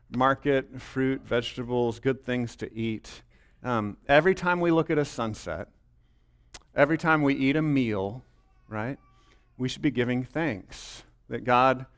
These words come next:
reveals his grace to rebels. We're, we're not all that different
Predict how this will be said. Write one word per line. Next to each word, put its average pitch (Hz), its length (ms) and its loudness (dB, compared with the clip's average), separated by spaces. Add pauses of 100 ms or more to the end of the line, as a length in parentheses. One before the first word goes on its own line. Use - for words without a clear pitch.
(260)
reveals 117 400 0
his 120 140 -12
grace - 540 -6
to 101 120 -12
rebels. 92 540 -6 (1120)
We're, 117 160 -6
we're 120 140 -2
not 131 200 6
all 135 140 6
that 117 220 0
different 110 380 -4